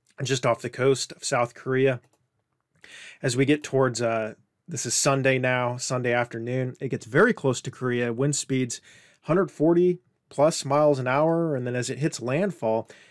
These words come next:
you could be dealing with a hundred thirty, hundred forty mile an hour winds. Now, it's a little bit stronger down to the south because it's in the warm waters. When it gets close, farther north and into that landfall, it might lose a little bit of a kick, but still, we're talking a hundred twenty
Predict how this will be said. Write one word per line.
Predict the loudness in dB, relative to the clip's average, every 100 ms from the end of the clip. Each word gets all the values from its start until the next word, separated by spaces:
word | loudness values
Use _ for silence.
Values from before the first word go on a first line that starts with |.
| _ _
you | _
could | -4
be | 2
dealing | 4 4 4
with | 2 0
a |
hundred | -2 2 2
thirty, | 2 2 2
hundred | 2 0 0
forty | 2 2
mile | 4 0
an | 0
hour | 0 0
winds. | 0 -2 -2 -8
Now, | -8 -8
it's | -4
a |
little | 0 2
bit | 2 0
stronger | 0 2 2 2 2
down | 0 0 -2
to | -6
the | -4
south | 0 2 2 -2
because | -6 -4 -4
it's | -8 -12
in | -12 -10
the |
warm | -6 -6 -4
waters. | 0 2 0 -2
When | -6
it | -2
gets | -2 -4
close, | -6 0 0 0 -8
farther | 0 2 4
north | 2 0 0 _ -20 -20 _ -6
and | -6 -4
into | -2 0
that | 2 0
landfall, | -2 -4 0 0 0
it |
might | -4 -2 -2 -4 0
lose | 2 2
a | 2
little | 0
bit | 2
of | 0
a | -2
kick, | -2 -4 -4 _ _ _
but | -4
still, | -2 2 2 0
we're | -4 -6
talking | 0 0 0 -8 -10 _ -14
a |
hundred | -6 -2 -2 -2
twenty | -4 -2 0 0